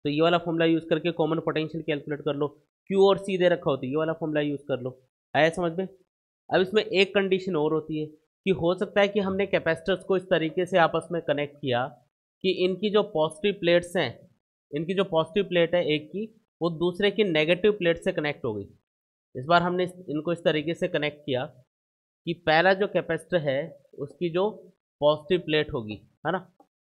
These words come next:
ये वाली जो positive plate है, ये दूसरे capacitor की negative plate से connect कर दी हमने। तो इस बार क्या होगा?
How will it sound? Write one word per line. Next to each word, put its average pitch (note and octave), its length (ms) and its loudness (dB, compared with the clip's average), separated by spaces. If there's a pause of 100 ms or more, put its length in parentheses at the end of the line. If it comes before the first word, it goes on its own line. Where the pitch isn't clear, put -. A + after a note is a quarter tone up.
(360)
ये C3 80 0
वाली D3 180 4
जो E3 140 2
positive C#3 460 -6
plate C#3 280 -2
है, C#3 240 -4
ये E3+ 60 2
दूसरे F3+ 440 0
capacitor F#3+ 460 -2
की F#3+ 120 -2
negative E3 460 2
plate E3 280 -2
से F3+ 100 -4
connect D3 340 -6
कर A#2 120 -2
दी A2+ 120 -6
हमने। A2 200 -10
तो - 400 -8
इस F3 100 -6
बार F#3 160 6
क्या F#3+ 180 4
होगा? F#3 340 2